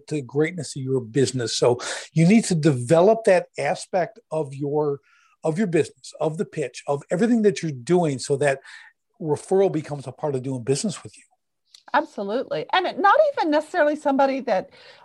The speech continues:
Speaker 2: um, has been a client. I, it might be your next door neighbor. It might be somebody that, uh, you know,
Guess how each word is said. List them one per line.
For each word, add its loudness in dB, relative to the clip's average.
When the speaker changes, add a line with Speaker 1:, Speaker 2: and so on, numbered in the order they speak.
Speaker 2:
um, 2
has -4
been -2
a -6
client. -6
I, 2
it 0
might 0
be -2
your -2
next -6
door -2
neighbor. -6
It 0
might 2
be -2
somebody -2
that, 0
uh, 2
you -6
know, -6